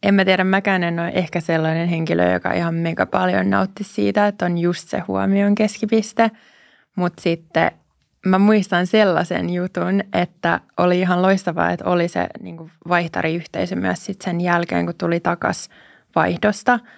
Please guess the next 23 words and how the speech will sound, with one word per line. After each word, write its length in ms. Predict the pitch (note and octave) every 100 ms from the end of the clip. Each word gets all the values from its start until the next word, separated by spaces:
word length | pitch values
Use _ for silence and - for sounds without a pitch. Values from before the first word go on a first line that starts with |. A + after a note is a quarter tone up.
| _ _
koska 280 | F3 F3 F#3
silloin 360 | G#3+ G#3+ G#3 F3+
pystyi 300 | F3 - E3+
niinku 260 | E3+ E3+ -
keskustelemaan 680 | G#3 G3+ F#3 - D#3+ E3 E3+
niitä 180 | E3+
kaikkia 460 | - E3+ - F3 F3
asioita, 360 | F3+ F3 E3+ E3
mitä 180 | E3+ E3
oli 160 | E3
kokenut. 480 | D#3+ F3 E3 E3 E3
Ja 140 | E3+ E3
sit 260 | E3+ E3 - - - -
tuli 280 | G3+ F#3 - -
sellainen 320 | F3+ F3 F#3
tietynlainen 560 | A3+ G#3 F3 E3+ E3+ F3
kulttuurishokki 760 | F3+ E3+ F3 F3 F3+ F3+ -
sit, 180 | F3+ F3+
kun 120 | F3
tuli 200 | F3 F3+
takas 360 | F3 E3+ D#3 -
Suomeen 500 | F3 E3 F3 F#3 F3+
myöskin, 560 | F3 F#3 - A3 A3